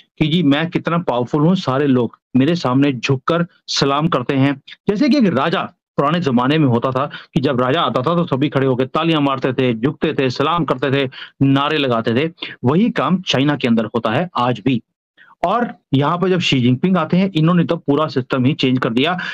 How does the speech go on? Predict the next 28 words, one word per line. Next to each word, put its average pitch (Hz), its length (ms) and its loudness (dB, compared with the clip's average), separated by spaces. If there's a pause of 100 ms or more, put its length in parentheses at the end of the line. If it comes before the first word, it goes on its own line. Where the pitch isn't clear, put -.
(380)
अपने 240 440 -2
साथ 180 440 -2
loyalty 151 680 0 (340)
इनको 175 360 0
इतनी 247 260 0
प्यारी 147 280 0
है 123 160 0 (280)
कि 208 60 2
मैं 226 120 2
बता 131 260 0
नहीं 113 240 2
सकता। - 340 -6 (840)
इसीलिए 254 480 2
जो 190 160 2
ये 220 140 2
मीटिंग 151 400 2
थी, 120 320 2
जो 143 100 2
अभी 151 320 0
हो 135 180 2
रही 127 160 2
है 123 140 2 (500)
पन्द्रह 147 260 2
से 175 120 -2
लेकर 139 240 0
अठारह 135 300 -2
तक, 120 240 -6 (760)
वो 233 200 4